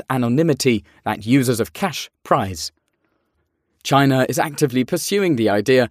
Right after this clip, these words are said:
of C B D Cs along with other central banks in the face of the growing dominance of the big private payment platforms, which pose a dilemma for regulators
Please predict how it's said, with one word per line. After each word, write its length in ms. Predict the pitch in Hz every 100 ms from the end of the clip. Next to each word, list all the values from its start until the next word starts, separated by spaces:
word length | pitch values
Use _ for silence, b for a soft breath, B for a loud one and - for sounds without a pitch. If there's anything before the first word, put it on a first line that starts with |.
| b b
of 100 | 160
C 260 | - 214
B 180 | 170 147
D 200 | 110 107
Cs 440 | 101 - 143 127 - b b
along 360 | 151 170 190
with 120 | 160 127
other 240 | 120 143
central 420 | 123 131 113 110
banks 380 | 95 110 120 -
in 140 | -
the 80 | 101
face 340 | - 147 131 -
of 140 | 131
the 80 | 160
growing 480 | 143 156 170 170 123
dominance 500 | 127 131 123 117 - B
of 120 | - -
the 80 |
big 280 | 139 165 139 -
private 500 | - 160 156 147 -
payment 400 | - 143 156 131
platforms, 640 | - 101 - 95 82 - - b b
which 220 | 90 -
pose 280 | - 117 107
a 80 | 104
dilemma 520 | 92 101 101 123 120
for 160 | - 117
regulators 680 | 127 143 147 135 123 127